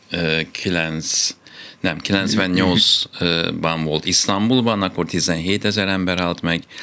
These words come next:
Egy éve rá, ö, kicsit keletebbre, Düzce környékén, szintén Isztambul határán, Maravany tenger csü-, ö, ö,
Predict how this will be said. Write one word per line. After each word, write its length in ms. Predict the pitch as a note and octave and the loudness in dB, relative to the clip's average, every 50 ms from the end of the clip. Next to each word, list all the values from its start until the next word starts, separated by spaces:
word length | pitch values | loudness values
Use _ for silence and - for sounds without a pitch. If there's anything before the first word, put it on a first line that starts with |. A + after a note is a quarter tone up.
| - - - - - - - _ _ _ | -14 -12 -12 -14 -14 -16 -20 _ _ _
Egy 220 | - G#2 G#2 F#2+ | -2 -2 0 0
éve 380 | G2+ G2 F#2 E2+ E2+ F2 F2 E2+ | 0 2 2 2 2 0 0 0
rá, 400 | E2+ F#2 F#2+ G2 G2 F#2+ F#2 - - | 0 -2 0 0 -2 -2 -4 -6 -4
ö, 220 | - F#2 F2+ E2+ F2 - | -2 0 0 0 0 -2
kicsit 340 | - - F#2 - F2+ - - | -4 -2 0 0 -2 -2 -2
keletebbre, 760 | - G#2 F#2 F2+ E2+ - - E2+ D#2 D2 D2 E2 E2+ E2+ | -2 -2 0 0 -2 -2 -2 -2 -4 -2 -2 0 0 0
Düzce 560 | D#2+ D2+ D#2+ F2+ F2+ E2+ D#2 - - E2 D#2 D2+ | 0 2 2 2 2 2 2 2 2 2 0 0
környékén, 800 | - F#2+ F2 E2+ E2 E2 E2+ E2+ E2+ - - F2 E2+ E2+ F#2 G2+ | 2 2 2 4 4 2 2 0 0 -2 -2 0 0 -2 -2 -2
szintén 460 | - - - F2+ D#2 - - D#2+ D#2+ | -2 0 2 0 0 0 0 0 2
Isztambul 460 | E2+ E2+ - - F2+ E2 E2 E2 D#2+ | 2 2 2 0 0 0 0 0 0
határán, 720 | D#2+ F2+ F2 D#2+ - G2 E2 D#2+ D#2+ D#2+ D#2+ E2+ F2+ F#2 - - - - - - - - - | 0 0 -2 -2 -2 -2 -2 -2 -2 -2 -2 -2 -2 -4 -6 -10 -14 -14 -14 -14 -14 -6 -2
Maravany 420 | D#2 D#2 D#2 D#2 E2 E2+ D#2+ D2+ | 0 2 2 2 2 0 0 0
tenger 480 | - - E2+ F2 F2+ - E2 E2 D#2+ D#2 - | 0 -2 -2 -2 -2 -2 -2 -2 -2 -4 -4
csü-, 240 | - - - - - - | -4 -4 -4 -4 -4 -4
ö, 280 | E2 E2 E2 D#2+ D#2+ E2 E2 - - - - - | -2 0 0 0 -2 -2 -6 -10 -14 -20 -12 -8
ö, 100 | E2 D2+ | -6 -6